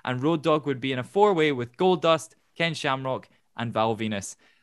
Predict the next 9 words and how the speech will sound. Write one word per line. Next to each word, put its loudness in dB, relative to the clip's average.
Oh 2
my 2
God. 0
Eventually, 2
WrestleMania -2
happened, -2
and, -6
you -8
know, -8